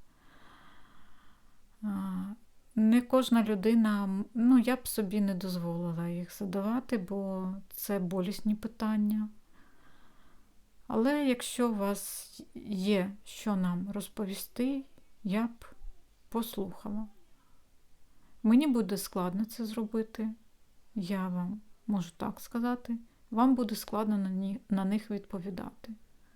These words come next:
Я це теж вже знаю. Але, може, ця розмова потрібна.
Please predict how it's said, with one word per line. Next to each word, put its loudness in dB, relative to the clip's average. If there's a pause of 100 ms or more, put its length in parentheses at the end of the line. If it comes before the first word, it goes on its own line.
(300)
Я 0
це -2
теж -4 (140)
вже -4
знаю. -4 (2750)
Але, 0 (1000)
може, 4
ця -2
розмова 2
потрібна. -6